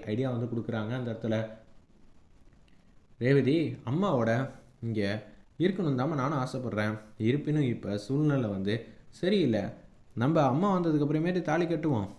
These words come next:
அதுக்கப்புறமேட்டுக்கு டைம் ஆயிடும்ல, நல்ல நேரம் முடிஞ்சிடும், அதனால ஆக வேண்டிய வேலையெல்லாம் பார்க்கலாம். நீங்க வந்து அச்சதையை வந்து எல்லாருக்கும் வந்து கொடுத்து விடுங்க அப்படின்னு சொன்னோன்னே மாயா வந்து வாங்கிக்கிறாங்க. வாங்கிட்டு அப்படியே வந்து தட்டுல வந்து அச்சதையிலேருந்து எல்லாம்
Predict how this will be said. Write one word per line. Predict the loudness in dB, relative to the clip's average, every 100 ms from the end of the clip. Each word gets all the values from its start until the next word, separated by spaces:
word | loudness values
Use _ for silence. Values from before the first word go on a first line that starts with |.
| -14 -6
அதுக்கப்புறமேட்டுக்கு | -2 -2 -2 -4 -2 -2 -2 -2 -2 0 -2 -2
டைம் | -4 -2 0
ஆயிடும்ல, | 0 0 0
நல்ல | 0 0 0
நேரம் | 0 0
முடிஞ்சிடும், | -2 -2 -2 -4 -4 -10 -20 -6
அதனால | -4 -2 -2 0 -2 -4 -8 -20 -20 -20 -20 -20 -18
ஆக | -6 -2 0
வேண்டிய | 0 2 2
வேலையெல்லாம் | 2 2 0
பார்க்கலாம். | 0 -2 0 0 -2 -4
நீங்க | -2 0
வந்து | 0 0
அச்சதையை | -2 -2 0 0
வந்து | 0
எல்லாருக்கும் | 0 0 -2 -2
வந்து | -2 0
கொடுத்து | -2 0
விடுங்க | 0 2 0 -2
அப்படின்னு | -2 -4 -2
சொன்னோன்னே | -4 -2 -4 -4 -8 -14
மாயா | -4 -2 0 -2
வந்து | -2 -4
வாங்கிக்கிறாங்க. | -4 -4 -4 -4 -4 -4 -6 -8 -12 -20 -10 -4
வாங்கிட்டு | -2 -2 -2 -4 -6
அப்படியே | -8 -2 0
வந்து | 0 -2
தட்டுல | -2 -4 -2 -2
வந்து | -2 0 -2 -4 -10 -20 -20 -20 -20 -20 -20 -20 -8
அச்சதையிலேருந்து | -6 -2 0 2 2 2
எல்லாம் | 2 2 -2